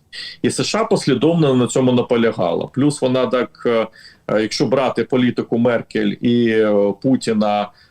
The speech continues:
е, в той час, вони теж бачили, як німці хочуть фактично,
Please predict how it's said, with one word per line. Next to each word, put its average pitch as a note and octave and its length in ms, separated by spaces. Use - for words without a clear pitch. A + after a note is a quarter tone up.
е, A2 100
в - 80
той C3 200
час, G3 520
вони B2 260
теж C#3 260
бачили, C#3+ 500
як A#2 240
німці C#3+ 460
хочуть C3 340
фактично, A#2+ 880